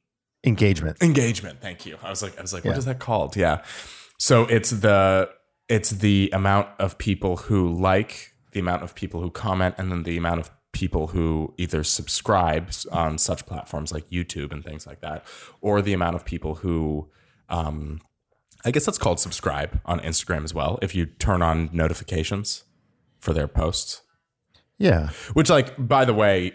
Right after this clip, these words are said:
Speaker 2: <laughs> I don't do that for anything because that sounds like the dumbest thing in the world. It's like, I don't want to get notified every day. Like, basically,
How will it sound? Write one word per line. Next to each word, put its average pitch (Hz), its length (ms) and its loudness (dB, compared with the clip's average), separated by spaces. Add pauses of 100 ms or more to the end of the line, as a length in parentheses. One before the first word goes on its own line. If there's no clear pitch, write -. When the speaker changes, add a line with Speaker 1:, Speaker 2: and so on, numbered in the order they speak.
Speaker 2:
<laughs> - 840 2
I 135 100 4
don't 131 180 4
do 113 140 4
that 95 200 2
for - 200 -8 (100)
anything 87 680 -8
because 107 240 2
that 110 160 2
sounds 107 160 0
like 101 120 -2
the 85 80 -10
dumbest 90 520 -2
thing 90 140 -4
in 82 60 -4
the 80 80 -6
world. 80 280 -8
It's - 120 -4
like, 92 200 -4 (120)
I 127 180 0
don't 147 220 0
want 101 260 2
to 110 80 -4
get 92 180 -2
notified 90 560 -2
every 98 160 -4
day. - 80 -2
Like, 110 260 -2
basically, 131 580 0